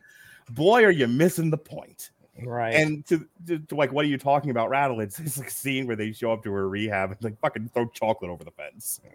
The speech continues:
Speaker 1: Yeah.
Speaker 2: You know?
Speaker 1: Yep.
Speaker 2: "I'm not about to give up Mister Goodbar." Mm-hmm.
Speaker 1: <laughs>
Speaker 2: That's the line, "Miss-, I'm not about to give up Mister Goodbar."
Speaker 1: Oh, man.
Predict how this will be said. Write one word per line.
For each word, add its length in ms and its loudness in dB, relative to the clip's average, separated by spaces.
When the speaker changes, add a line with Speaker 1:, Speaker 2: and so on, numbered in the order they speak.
Speaker 1:
Yeah. 340 -2
Speaker 2:
You 80 -2
know? 220 0
Speaker 1:
Yep. 180 -4
Speaker 2:
"I'm 240 4
not 220 12
about 380 8
to 80 -2
give 360 2
up 120 6
Mister 480 0
Goodbar." 800 0
Mm-hmm. 1300 0
Speaker 1:
<laughs> 120 -6
Speaker 2:
That's 220 -2
the 100 -2
line, 240 -2
"Miss-, 180 -4
I'm 120 -2
not 160 6
about 160 -2
to 60 -6
give 120 -4
up 80 -6
Mister 200 -8
Goodbar." 560 -2
Speaker 1:
Oh, 800 2
man. 520 -2